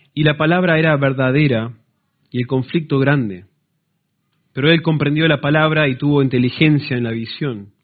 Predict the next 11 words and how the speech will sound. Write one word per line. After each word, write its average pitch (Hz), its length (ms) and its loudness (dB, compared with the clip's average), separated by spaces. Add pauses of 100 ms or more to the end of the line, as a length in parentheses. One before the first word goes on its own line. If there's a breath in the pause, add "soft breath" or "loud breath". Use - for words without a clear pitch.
(920)
En 117 100 -6
aquellos 139 360 0
días 151 340 2 (220)
yo, 143 140 2
Daniel, 143 340 2
estuve 147 320 0
afligido 143 640 0
por 127 140 -2
espacio 147 640 -2 (280 loud breath)
de 131 120 0
tres 151 320 2